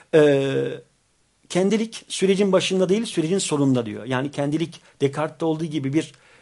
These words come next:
ön varsayım değil, bir projedir. Yani insan kendisi olması için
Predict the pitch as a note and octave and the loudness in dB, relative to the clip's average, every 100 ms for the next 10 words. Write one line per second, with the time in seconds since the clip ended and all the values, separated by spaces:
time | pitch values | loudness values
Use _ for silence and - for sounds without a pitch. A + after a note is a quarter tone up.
0 | _ D#3+ F3+ F3 D#3 C#3 C#3+ C3 C#3+ C#3+ | _ 4 4 2 -2 0 0 -2 -2 0
1 | D3+ G#3 A3+ - - G3 G3+ - D3 C#3 | 0 -2 -4 -14 -6 -4 -4 -2 0 0
2 | A2 - - - _ D#3 D#3+ E3+ F3+ F#3 | -4 -14 -20 -20 _ 2 2 2 0 0
3 | F#3 F#3+ F#3 F3 F3 F3 F3 F3 - - | 0 -2 -2 -2 -2 0 0 -2 -12 -10
4 | - F3+ F#3+ D#3+ D#3+ E3 A#3 - C#3+ | -2 0 2 2 2 0 -2 -6 -6